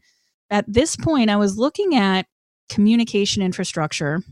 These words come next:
and thinking a lot about technology and how it brings people together. And the Occupy movement was happening around the same time. And I just thought to myself, "Well, what a weird world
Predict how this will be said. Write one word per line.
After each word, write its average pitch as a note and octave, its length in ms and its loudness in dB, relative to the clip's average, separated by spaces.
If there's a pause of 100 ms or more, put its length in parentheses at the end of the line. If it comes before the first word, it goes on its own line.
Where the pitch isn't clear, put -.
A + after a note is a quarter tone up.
(560)
and F3+ 140 -2
thinking G#3 320 4
a F3 60 2
lot F#3+ 280 6
about E3+ 420 2
technology D3+ 760 -2
and C#3+ 80 -6
how D#3 180 -2
it - 120 -4
brings D#3 260 -4
people D#3 280 -6
together. C#3 520 -4 (680)
And F#3 760 4
the F#3 160 2
Occupy A3+ 540 0
movement F3 380 0
was D#3 120 -4
happening D#3 460 -2
around D3 240 -2
the D3 80 -4
same D3+ 300 -2
time. G#3+ 460 0
And E3+ 120 -2
I F3 80 -2
just G3+ 180 -6
thought G3+ 220 -2
to A3+ 80 -6
myself, G3+ 480 -4
"Well, G#3 140 -2
what C4+ 280 0
a G3 160 0
weird A3 680 2 (320)
world E3+ 680 -2